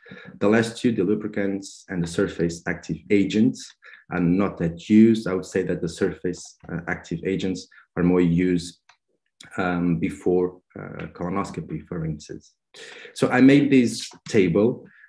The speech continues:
Um, don't take it as a guideline. Of course, it's not a guideline. I was trying to describe to you that my approach and my colleagues' approach, uh, in, um, managing constipation,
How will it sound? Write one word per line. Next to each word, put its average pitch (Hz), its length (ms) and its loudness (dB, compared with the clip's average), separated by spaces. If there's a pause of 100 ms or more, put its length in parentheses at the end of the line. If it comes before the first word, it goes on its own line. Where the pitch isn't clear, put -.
(180)
Um, 101 400 -2
don't 113 240 4
take 110 260 2
it - 140 -4
as 87 240 -4
a 82 60 -4
guideline. 90 460 -2
Of - 140 -8
course, 85 180 -6
it's 82 120 -10
not 85 180 -4
a - 40 -8
guideline. 95 460 0
I 90 40 -4
was 90 160 -4
trying 95 200 0
to 90 100 -6
describe 104 460 0
to - 140 -10
you 101 300 2
that 90 240 -2 (920)
my 107 260 4
approach 104 760 0
and 82 80 -10
my 87 120 -6
colleagues' 92 360 -6
approach, 87 500 -8 (280)
uh, 85 200 -4 (460)
in, 92 520 -2
um, 85 420 -4 (180)
managing 95 540 2
constipation, 101 920 -2